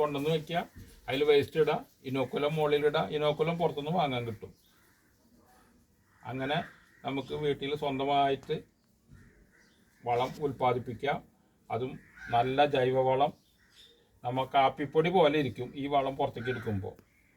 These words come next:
കൈകൊണ്ട് വാരിയിടുക, യാതൊരു വക കുഴപ്പങ്ങളും ഇല്ലാണ്ട്. കൈകൊണ്ട് ഗ്ലൗസ് പോലും ഇല്ലാതെ കൈകൊണ്ട് വാരി നമുക്ക് നേരിട്ട് പച്ചക്കറികൾ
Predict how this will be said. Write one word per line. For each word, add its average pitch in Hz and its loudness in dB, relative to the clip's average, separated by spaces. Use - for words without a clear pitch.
കൈകൊണ്ട് 139 4
വാരിയിടുക, 135 4
യാതൊരു 127 4
വക 139 4
കുഴപ്പങ്ങളും 123 2
ഇല്ലാണ്ട്. 127 -2
കൈകൊണ്ട് 147 4
ഗ്ലൗസ് 139 2
പോലും 170 0
ഇല്ലാതെ 151 4
കൈകൊണ്ട് 143 2
വാരി 143 4
നമുക്ക് 139 -2
നേരിട്ട് 147 0
പച്ചക്കറികൾ 131 -2